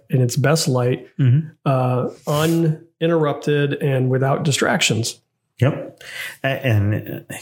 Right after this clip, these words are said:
Speaker 2: I'm just amazed at how people try to work things nowadays, not realizing the importance of a website. So, sorry, I know we kinda went on a little bit of
Speaker 1: Yeah.
Speaker 2: a tangent there, but
Speaker 1: Well,
Speaker 2: harumph.
Speaker 1: the fact is that people will use your website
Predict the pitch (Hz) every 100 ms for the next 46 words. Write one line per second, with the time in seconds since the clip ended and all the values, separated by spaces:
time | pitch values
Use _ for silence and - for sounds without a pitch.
0 | - - 131 - 101 113 107 104 104 -
1 | 113 107 107 104 104 110 98 95 101 104
2 | 98 92 95 92 95 92 92 104 104 107
3 | 98 101 101 92 85 87 - - 107 92
4 | 82 85 90 90 98 107 - - - -
5 | 104 104 113 123 110 120 110 107 101 101
6 | 113 156 117 - 151 135 107 104 101 101
7 | - - - - - _ - 160 - -
8 | - 113 139 - - - - 196 175 180
9 | - 240 165 151 156 170 202 196 170 139
10 | 135 135 135 127 - - 135 131 131 131
11 | 127 135 120 123